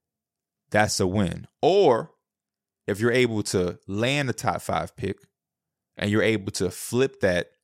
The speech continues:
with some of your other draft capital that you've been smart with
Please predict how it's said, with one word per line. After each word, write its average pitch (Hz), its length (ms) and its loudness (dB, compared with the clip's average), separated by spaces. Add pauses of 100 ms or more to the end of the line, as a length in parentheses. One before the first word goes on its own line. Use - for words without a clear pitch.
with 98 160 -4
some 110 200 0
of 95 80 -2
your 92 160 -2
other 127 220 2
draft 104 320 0
capital 98 380 0
that 92 200 -4
you've 98 120 -6
been 92 120 -8
smart 117 500 -2
with 90 220 -4